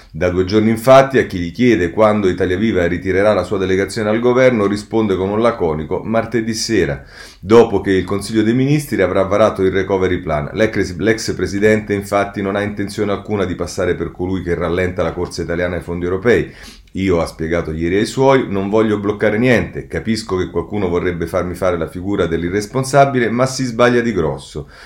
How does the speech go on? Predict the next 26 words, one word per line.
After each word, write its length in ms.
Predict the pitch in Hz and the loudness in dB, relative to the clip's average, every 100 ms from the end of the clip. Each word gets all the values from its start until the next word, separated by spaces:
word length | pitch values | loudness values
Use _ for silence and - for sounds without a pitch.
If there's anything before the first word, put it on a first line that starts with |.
| - - | -20 -2
Quando 320 | 107 127 123 | 6 6 8
arriverà 480 | 104 104 110 117 107 | 6 6 8 8 8
il 140 | 98 | 6
testo 380 | 95 113 107 113 | 4 2 2 0
lo 60 | 107 | 2
valuteremo 540 | 107 107 113 113 117 | 2 0 -2 0 0
e 60 | 110 | -2
decideremo 640 | 104 110 104 107 101 107 | -2 -2 0 2 2 0
se 320 | 101 101 98 | -2 0 0
astenerci 720 | - 104 - 117 92 85 - | 0 -4 -2 -2 -2 -6 -2
o 120 | 92 85 | -2 -2
votare 340 | 90 95 92 | -4 0 0
a 60 | 90 | -2
favore 460 | - 92 98 95 | -2 0 0 0
in 80 | 92 | -2
Consiglio 420 | 95 98 95 92 | -6 -8 -4 -2
dei 100 | 92 | 0
Ministri, 480 | 104 131 127 - 78 | 0 0 0 -2 -10
perché 300 | 76 73 82 | -8 -8 -8
prima 280 | 101 120 123 | -4 -2 0
di 120 | 131 | -2
tutto 260 | 90 85 85 | -4 -6 -4
viene 200 | 87 82 | -4 -4
l'interesse 540 | 85 92 90 78 87 | -6 -4 -4 -4 -6
del 120 | 85 | -6
Paese, 500 | - 95 87 85 82 | -2 -2 0 -4 -6